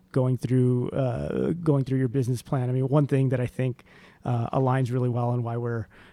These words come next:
uh, we're really good friends is the fact that we both have, um, connections, uh, to, you know, feeling passionate about the business world, um, but also, uh, that passion for music. And I feel like,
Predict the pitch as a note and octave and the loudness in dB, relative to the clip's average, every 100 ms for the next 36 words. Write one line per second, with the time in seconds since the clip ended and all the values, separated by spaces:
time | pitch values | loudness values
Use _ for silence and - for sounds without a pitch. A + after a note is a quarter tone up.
0 | - B2+ A#2 A2+ - C#3+ C3 A#2+ A#2+ A#2+ | -4 -2 0 -2 -4 0 0 0 0 0
1 | A2+ - D3+ D#3+ C#3+ B2 G#2+ A#2 - C3 | -2 0 2 4 4 2 -4 -6 -4 -4
2 | A#2 - B2+ A#2 - C#3 B2+ C3+ B2+ A2 | -4 -4 -6 -6 -6 -6 -4 -2 -4 -2
3 | C#3+ C#3 C#3 - - A#2+ A#2+ A2+ G#2+ - | 0 0 -2 -6 -8 -8 -6 -8 -12 -10
4 | - B2 C3+ D3 - - - - C#3+ C3 | -8 -6 -6 -8 -10 -18 -20 -4 0 2
5 | B2+ - C3+ B2+ B2 A2+ - - B2 B2 | 0 -4 -2 -2 -2 -6 -8 -8 -6 -8
6 | - - C3+ B2+ B2 A#2+ D#3 - G3 B2 | -10 -2 0 2 2 0 -6 -6 -2 -2
7 | D3 C3+ - - - B2+ - C3+ A#2+ A2+ | -2 -4 -6 -12 -8 -8 -6 -6 -4 -8
8 | - - G3 F#3 - B2+ B2 A#2 - - | -6 0 2 2 0 -4 -2 -4 -10 -20
9 | - - B2+ B2 B2+ B2 - B2 A#2+ A#2 | -18 -4 -4 0 0 0 0 -2 -2 -4
10 | B2 A#2+ A#2 A#2+ - B2+ A2+ - B2 A#2 | -6 -8 -6 -6 -6 -10 -10 -8 -6 -6
11 | - _ - C3+ B2+ B2+ A2 - A#2+ A2 | -10 _ -4 0 2 2 0 -4 -6 -6
12 | - C3 A#2 A2+ - | -4 -4 -4 -6 -10